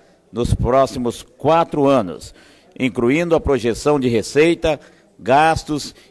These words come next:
investimentos com a administração direta, indireta e com a Câmara Municipal.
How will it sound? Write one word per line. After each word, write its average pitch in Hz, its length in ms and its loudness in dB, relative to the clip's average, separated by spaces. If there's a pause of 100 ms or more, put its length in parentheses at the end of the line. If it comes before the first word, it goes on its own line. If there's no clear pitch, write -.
investimentos 127 840 0
com 127 120 -4
a 127 40 2
administração 117 640 -4
direta, 135 680 2 (480)
indireta 139 1120 2
e 127 120 -4
com 135 240 -2
a 117 80 -2
Câmara 120 320 -2
Municipal. 98 680 -4